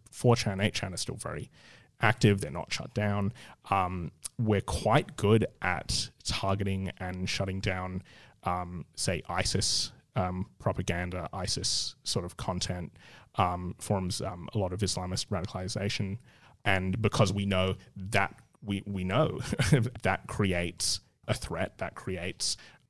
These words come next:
uh, recruits, um, that creates a major problem for us, uh, in society. So we have laws and we have,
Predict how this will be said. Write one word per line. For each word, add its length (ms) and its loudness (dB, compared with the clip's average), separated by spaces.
uh, 140 -4
recruits, 760 -2
um, 280 -4
that 180 -4
creates 360 -8
a 40 -6
major 260 -4
problem 320 2
for 240 -4
us, 300 -4
uh, 340 -2
in 140 0
society. 540 0
So 380 0
we 140 -4
have 440 -4
laws 540 -2
and 100 -10
we 80 -8
have, 420 -12